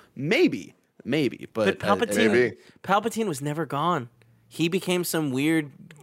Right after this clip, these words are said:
Speaker 2: creepy Force ghost.
Speaker 1: <laughs>
Speaker 2: What?
Speaker 1: But it wasn't a Force ghost, was it? It wasn't it, like, a fucking decrepit body?
Speaker 2: Yeah, it was,
Speaker 1: Uh,
Speaker 2: like, the top part. But, like, it doesn't matter. Then he learned
Speaker 1: <laughs> We'll,
Speaker 2: Force healing.
Speaker 1: we'll
Speaker 2: So
Speaker 1: see.
Speaker 2: yeah, maybe somehow his Force, like,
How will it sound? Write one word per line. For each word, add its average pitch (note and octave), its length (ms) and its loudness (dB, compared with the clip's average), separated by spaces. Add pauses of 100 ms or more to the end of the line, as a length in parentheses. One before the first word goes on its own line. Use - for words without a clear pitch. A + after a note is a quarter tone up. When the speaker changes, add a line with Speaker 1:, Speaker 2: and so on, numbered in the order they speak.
Speaker 2:
creepy D#3 520 -4
Force E3 320 0
ghost. A#2 420 -4
Speaker 1:
<laughs> - 60 -20 (1080)
Speaker 2:
What? G#3+ 140 4
Speaker 1:
But G#3+ 80 6
it A3+ 60 4
wasn't D4 260 2
a G3+ 100 0
Force F3+ 300 2
ghost, C#3 200 2
was D#3+ 200 4
it? B3+ 180 0
It G3+ 100 4
wasn't B3 280 0
it, G3+ 100 2
like, F#3 140 2
a E3 100 4
fucking F3+ 300 0
decrepit F3 580 0
body? C#3+ 300 2
Speaker 2:
Yeah, G3 260 4
it - 20 8
was, G#3+ 140 4
Speaker 1:
Uh, A3 60 4
Speaker 2:
like, G3+ 100 0
the F#3+ 80 2
top F#3+ 420 0
part. C#3+ 320 0 (160)
But, A#3 160 2
like, F#3+ 240 4 (560)
it B2+ 220 -2
doesn't B2+ 220 -2
matter. A#2 260 2
Then E3+ 200 2
he G3+ 140 4
learned G3+ 260 4
Speaker 1:
<laughs> - 0 -
We'll, D#3 100 6
Speaker 2:
Force - 180 6
healing. E3+ 280 4
Speaker 1:
we'll - 20 -2
Speaker 2:
So G3 200 2
Speaker 1:
see. F#3+ 60 4
Speaker 2:
yeah, E3+ 160 4
maybe G3 460 2 (260)
somehow E3+ 800 2 (200)
his D3 300 0
Force, D#3 400 2 (140)
like, C3 340 -2